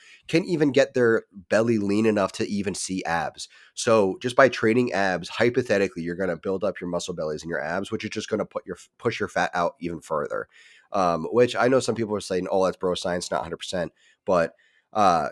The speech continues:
you know, that's the way I see it, is that if you don't, if you can't even see your abs because your fat levels, why are you training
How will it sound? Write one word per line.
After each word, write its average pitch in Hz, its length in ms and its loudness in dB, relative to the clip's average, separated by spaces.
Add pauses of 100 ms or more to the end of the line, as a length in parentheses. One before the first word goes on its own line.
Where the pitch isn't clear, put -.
you 120 80 0
know, 123 100 6
that's 123 220 4
the 135 80 6
way 123 120 6
I 90 220 2
see 76 240 -4
it, - 100 -8
is 87 120 -6
that 82 200 -2
if 90 140 -4
you 123 140 4
don't, 139 260 6
if 123 140 0
you 135 80 -6
can't 185 120 6
even 151 160 6
see - 280 -2
your 127 280 4
abs 90 320 2
because 101 320 -4
your 87 140 -2
fat 82 240 -2
levels, 123 320 0 (320)
why 117 300 2
are 156 100 8
you 175 320 2 (320)
training 117 640 0